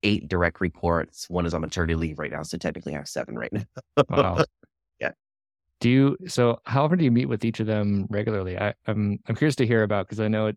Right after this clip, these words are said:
Speaker 2: like, you're managing managers. I, like, have, like, a very small taste of management, like, just the bottom level management. But,
Speaker 1: Yeah.
Speaker 2: like, what is that like where you have to meet with people who are then having their own one-on-ones or, or something with their own team? Like,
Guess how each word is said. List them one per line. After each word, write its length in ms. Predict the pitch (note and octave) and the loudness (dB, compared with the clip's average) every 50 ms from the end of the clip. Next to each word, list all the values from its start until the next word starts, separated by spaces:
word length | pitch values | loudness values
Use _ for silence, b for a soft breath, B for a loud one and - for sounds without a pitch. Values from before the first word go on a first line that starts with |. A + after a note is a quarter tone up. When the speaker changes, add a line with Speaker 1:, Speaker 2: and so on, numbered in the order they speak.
| _ _ - | _ _ -10
Speaker 2:
like, 320 | - G#2 G2 F#2 F#2 - - | -6 -4 -4 -4 -4 -2 0
you're 160 | G#2 G2+ G2 | 0 2 2
managing 460 | G2+ G2 G2+ G2+ G2+ - G2+ F#2 F#2 | 2 2 2 0 0 0 -2 -4 -2
managers. 760 | F#2 G2 G2+ G2+ G2 F#2 - F#2 F2+ F2+ F2+ - - - - _ _ _ _ | -2 -2 0 0 -2 -2 -2 -4 -4 -4 -6 -8 -10 -14 -16 _ _ _ _
I, 180 | - G#2+ G#2 G#2 | -4 0 2 2
like, 160 | G2+ F#2+ F2+ | 2 2 0
have, 220 | - G2+ F#2 F2+ F#2 | 0 -2 -4 -2 -2
like, 220 | F2+ F2+ E2+ - | -4 -4 -4 -2
a 80 | F#2 F#2 | -2 -2
very 340 | F#2 F#2 F#2+ F#2+ F#2+ G2 - - | 0 0 2 0 0 -2 -6 -10
small 340 | - - - G2 F#2 F2+ F2+ | -10 -4 -2 -2 -2 -2 -4
taste 360 | - G2+ F2+ F2+ F2+ - - | -4 -4 -4 -4 -4 -6 -6
of 80 | F#2 | -6
management, 560 | F#2 F2 F2 F2+ F2+ F2+ - - F#2+ F#2+ - - - - | -4 -4 -4 -4 -4 -4 -4 -4 -4 -4 -4 -8 -10 -8
like, 180 | A2+ A2 - - _ - | -8 -8 -8 -8 _ -8
just 220 | - A2+ - - | -8 -8 -6 -8
the 100 | - F#2+ | -8 -4
bottom 460 | F#2+ G#2 G2 F#2+ F#2 F#2 F2+ F2+ F2+ | -2 -2 0 0 0 -2 -2 -2 -2
level 260 | F2+ F2 F2 F2+ F2+ | -2 -2 -2 -4 -4
management. 600 | F#2 F#2+ F2+ F2+ F2+ F#2+ F#2 - G2+ G2+ G#2+ - - - _ _ _ _ _ _ _ - | -4 -4 -4 -2 -4 -4 -4 -4 -4 -4 -4 -4 -8 -16 _ _ _ _ _ _ _ -2
But, 220 | - A2 G#2 G2+ | 0 0 2 2
Speaker 1:
Yeah. 40 | G2+ | 2
Speaker 2:
like, 220 | G2 G2 G2 - - G2 - | 2 0 -2 -4 -8 -6 -2
what 160 | A2 B2+ D3+ | 2 4 4
is 100 | C#3 G#2 | 4 4
that 180 | - A2+ A#2 A#2 | 2 2 2 2
like 280 | A2 G2+ G2 F#2+ - - | 2 2 0 0 0 0
where 220 | G#2+ G#2 G2+ G2+ | 0 2 2 2
you 160 | G2 G2+ G#2 | 2 2 0
have 100 | G#2+ G#2 | 0 -2
to 100 | - G#2 G2+ | -2 -2 0
meet 280 | G#2 G#2 G#2+ G#2 G2+ | 0 2 0 0 0
with 220 | A2 G#2 G2+ - - | -2 -2 -4 -4 -4
people 320 | - A2 G#2 - G2+ F#2+ | -6 -4 -2 -2 -2 -2
who 120 | F#2+ G#2 G2+ | -2 -2 -2
are 140 | G2 F#2 F2+ | 0 0 0
then 380 | F2+ G2+ G2+ G2 G2 F#2+ F#2+ | 0 2 2 2 2 2 0
having 460 | F#2 F2 - G2+ G2+ F#2+ G2 G2 G2 F#2+ | 0 -2 -2 -2 -2 0 0 0 0 2
their 180 | G2 G2 G2 | 2 2 2
own 200 | G#2 A2 A2 G#2 | 4 2 2 2
one-on-ones 540 | G2 G2+ G2+ G2 G2 G2 G2 G2 G2 G2 F#2+ | 2 0 0 0 0 -2 -2 -4 -4 -4 -4
or, 260 | F#2+ F#2 F#2 F#2+ F#2+ _ - | -4 -4 -4 -4 -6 _ -4
or 100 | - G2+ | -4 -2
something 260 | F#2+ - G2 - G2 | -2 -2 -4 -2 0
with 120 | G2 F#2+ F#2+ | -2 0 0
their 180 | - G2 G#2 | 2 2 2
own 140 | G#2 A2 A2 | 4 4 2
team? 300 | G#2 - G2 F2+ F2+ F2+ | 2 0 0 0 0 -2
Like, 260 | F2 F2 F2 - - | -2 -4 -6 -8 -10